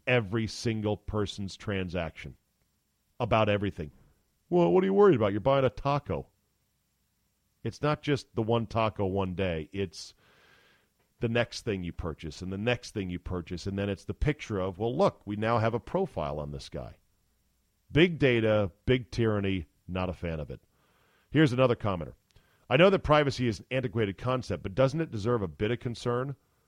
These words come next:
There are some payments, like at a pharmacy or at a lunch meeting, that I'd rather not have recorded in my name. None of that implies protection for illegal activity, only a desire to avoid directed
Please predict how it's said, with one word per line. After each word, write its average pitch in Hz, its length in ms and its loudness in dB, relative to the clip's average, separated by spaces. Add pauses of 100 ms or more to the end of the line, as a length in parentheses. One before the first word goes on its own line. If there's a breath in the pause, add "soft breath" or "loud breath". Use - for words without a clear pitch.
(100)
There 127 140 2
are 117 40 4
some 190 340 4
payments, 101 420 0
like 110 160 0
at 101 80 -2
a 95 60 0
pharmacy 131 520 -2
or 98 100 -2
at 92 40 -4
a 98 60 -2
lunch 131 280 -2
meeting, 82 240 -6
that 104 120 0
I'd 110 100 -2
rather 120 220 0
not 120 180 0
have 120 160 -2
recorded 127 500 -2
in 104 120 -2
my 113 180 -2
name. 127 340 -2 (320 soft breath)
None 135 300 4
of 202 60 2
that 131 160 6
implies 104 420 -2
protection 104 560 -4
for 104 240 -10
illegal 120 480 -2
activity, 92 600 -2 (400 soft breath)
only 202 340 6
a 202 40 6
desire 131 420 4
to 113 180 0
avoid 120 380 0
directed 110 520 -4